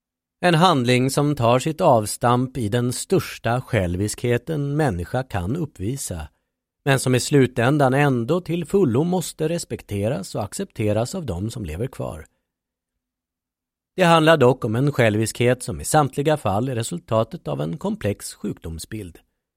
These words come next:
Vare sig det handlar om depression, svår ångest, utmattning eller en krisreaktion av något slag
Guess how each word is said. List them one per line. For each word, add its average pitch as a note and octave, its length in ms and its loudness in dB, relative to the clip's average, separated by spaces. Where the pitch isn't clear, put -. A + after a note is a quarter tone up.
Vare D#3+ 180 6
sig F3 180 4
det A#2+ 120 6
handlar G#2+ 340 2
om A2+ 200 2
depression, G#2 800 0
svår E3 420 6
ångest, D#3 680 2
utmattning E3 800 2
eller F3+ 300 -2
en G#3 240 -6
krisreaktion C#3+ 960 0
av B2 120 -2
något C#3+ 240 0
slag A2 480 2